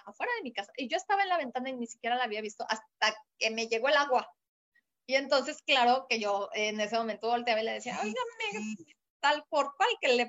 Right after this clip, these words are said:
pasa? Porque me moja", ¿no? Y entonces, este, me decía, "Te voy a matar", pero así, co-, y con la manguera en la mano, "Te voy a matar". <laughs> Y yo,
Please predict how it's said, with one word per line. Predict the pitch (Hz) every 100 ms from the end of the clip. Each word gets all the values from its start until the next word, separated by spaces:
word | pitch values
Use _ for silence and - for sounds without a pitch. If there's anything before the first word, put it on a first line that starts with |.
| -
pasa? | 339 - 453
Porque | 233 220 247
me | 247
moja", | 370 494 254 202
¿no? | 240 523 - _ _ _ _ _ _ _ _ _ _ _
Y | 277 285
entonces, | 294 285 277 - 262 - _ -
este, | 247 233 226 220 - 220 214 202 190 - -
me | 233 233
decía, | 226 - 294 311 247 _ _ _ _
"Te | 339
voy | 320 320 320 339
a | 339
matar", | 302 - 277 - 622 622 247 -
pero | 220
así, | 202 - 320 -
co-, | 277 -
y | 247
con | 233
la | 226
manguera | 226 233 240 262
en | 330
la | 214
mano, | 226 220 - _
"Te | 294
voy | 269 285 330
a | - 415
matar". | - - 339 -
<laughs> | 466 - - -
Y | 285
yo, | 240